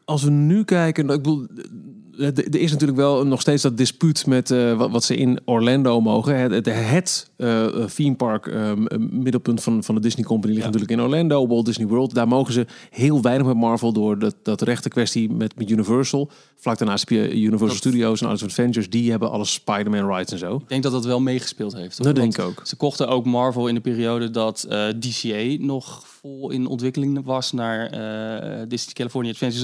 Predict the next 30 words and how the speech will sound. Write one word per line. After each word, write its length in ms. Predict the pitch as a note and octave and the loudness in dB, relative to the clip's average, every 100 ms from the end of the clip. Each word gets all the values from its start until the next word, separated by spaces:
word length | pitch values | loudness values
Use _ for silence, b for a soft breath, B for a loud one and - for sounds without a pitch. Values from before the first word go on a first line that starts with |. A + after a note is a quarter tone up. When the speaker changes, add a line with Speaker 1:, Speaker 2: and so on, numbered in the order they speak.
| A#2 | -4
Speaker 2:
zoals 40 | |
we 60 | A#2 | -2
het 20 | A#2+ | -2
nu 80 | B2 D3+ | -2 -2
kennen. 200 | E3+ A#3 | -2 -2
Met 100 | C3 | -2
Speaker 1:
Ja. 140 | C3 | -2
Speaker 2:
Cars 300 | - A2+ A2+ | -2 -4 -4
Land, 420 | A#2+ A2+ A2+ A2 - | -4 -4 -4 -6 -10
eh, 380 | G2+ G#2 G2+ G#2 | -12 -10 -10 -12
eh, 60 | - b b b - G#2+ | -14 b b b -18 -8
Pixar 280 | C3 - A2+ | -4 -2 -4
Pier 100 | - | -4
Speaker 1:
Buena 200 | C3+ C3 | -2 0
Speaker 2:
uiteindelijk 260 | B2 A#2+ B2 B2+ | 2 2 2 0
Speaker 1:
Vista 80 | |
Speaker 2:
geworden, 300 | A#2+ B2 A2+ A2 | -2 -2 -2 -4
Speaker 1:
Street. 140 | - - | -10 -14
Speaker 2:
maar 60 | - | -6
Buena 160 | A#2 | -4
Vista 220 | A2+ C3 | -4 -6
Street, 300 | - - A#2+ | -6 -6 -6
hele 140 | A#2 A2 | -6 -4
nieuwe 200 | A2 A2+ | -4 -4
ingang. 360 | C3+ D3 C#3+ D3 b b b b | -4 -4 -6 -8 b b b b
Dus, 260 | - B2 - | -10 -8 -8
eh, 280 | - A2+ A2+ | -6 -4 -2
dat 160 | B2 C3 | -2 -2
resort 440 | B2+ C3 C3+ B2+ | -2 0 0 0
had 260 | B2 B2 | -2 -4